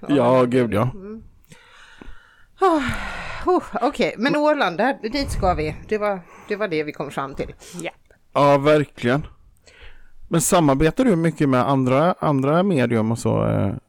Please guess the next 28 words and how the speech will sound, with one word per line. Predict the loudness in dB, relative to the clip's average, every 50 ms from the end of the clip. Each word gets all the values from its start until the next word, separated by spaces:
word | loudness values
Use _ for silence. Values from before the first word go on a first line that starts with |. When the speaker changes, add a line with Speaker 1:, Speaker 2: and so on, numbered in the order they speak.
| _ _ _
Speaker 1:
eh, | -6 -6 -6 -4
idag? | -2 -2 0 0 0 0 -2 -2 -6 -16 -20 -20 -12 -6
Speaker 3:
Ja, | -4 -4 -2 -2
det | -2
gör | -4 -4 -6 -6 -10 -16 -18 -20 -20 -14
jag. | -12 -10
Eh, | -10 -10 -12 -12
det | -12
gör | -10 -10
jag. | -12 -14 -16 _ _ _ _
Eh, | -18 -16 -14 -14 -14 -14 -14 -16 -18 _ _ _ _ _ _ _ _ -20 -20 -20 -20 -18 -16 -14 -14 -14 -14 -16 -20 _ _ _ _ _ _ _ _ _ _ _ _ _ _ -12 -10
eh, | -10
mest, | -10 -10 -8 -8 -6 -6 -4 -4 -6 -6 -10 -14 -18 -18 -20 -20 -12 -8
eh, | -6 -4 -4 -4 -4 -4 -4 -4 -6 -6
blir | -8 -10 -12 -14 -10 -6 -6 -4 -4
det | -4
väl | -4 -6 -6 -8 -8 -12 -16 _ _ _ _ _ _
här | -10 -8 -8 -10 -10 -10
på | -12 -14 -14
svenska | -10 -10 -12 -12 -10 -12 -14
sidan. | -12 -10 -10 -10 -8 -8 -8 -8 -8 -12
Eh, | -12 -12 -12 -12 -10 -12 -12 -10 -10 -10 -10 -10 -12 -14 -18 -20 _ _
jag | -8 -8 -8
har | -6 -8 -8
börjat | -6 -6 -8 -8 -10
få, | -10 -10 -8 -8 -8 -10 -12 _
eh, | -16 -16 -14
lite | -14 -16 -16 -16 -18 -18 -18 -18 -18